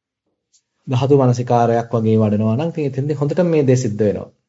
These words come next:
දැන් මුලදී අපි පටන් ගත්තේ අපි තුමු තද ගතියක් වගේ දෙයක් මුල් කරගෙන සතිය තහවුරු කරගත්තේ. හැබැයි පස්සේ පස්සේ අපිට තේරුණා දැන් නම් ඉතින් හොඳට තහවුරු වෙච්ච සතියක් තියෙනවා. දැන් ඉතින් ඔතනින්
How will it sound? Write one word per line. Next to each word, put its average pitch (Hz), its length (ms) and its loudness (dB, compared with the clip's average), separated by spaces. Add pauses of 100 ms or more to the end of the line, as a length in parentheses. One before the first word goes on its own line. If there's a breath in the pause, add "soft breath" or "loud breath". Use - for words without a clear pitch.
(280)
දැන් 104 180 -6
මුලදී 123 400 2
අපි 127 300 2
පටන් 120 340 -2
ගත්තේ 117 420 -2
අපි 110 200 -2
තුමු 117 160 -8
තද 113 200 -2
ගතියක් 107 420 -2
වගේ 101 280 -4
දෙයක් 98 240 -6
මුල් 98 180 -6
කරගෙන 101 460 -4
සතිය 110 360 -4
තහවුරු 92 380 -8
කරගත්තේ. 92 540 -6 (600)
හැබැයි 170 180 4
පස්සේ 139 280 -2
පස්සේ 123 340 -2
අපිට 131 200 0
තේරුණා 117 360 0
දැන් 110 180 0
නම් 110 180 0
ඉතින් 104 200 -4
හොඳට 104 400 -4 (120)
තහවුරු 110 360 -2
වෙච්ච 101 200 -2
සතියක් 92 420 -10
තියෙනවා. 117 460 -2 (640)
දැන් 135 120 -2
ඉතින් 156 160 -2
ඔතනින් 135 360 0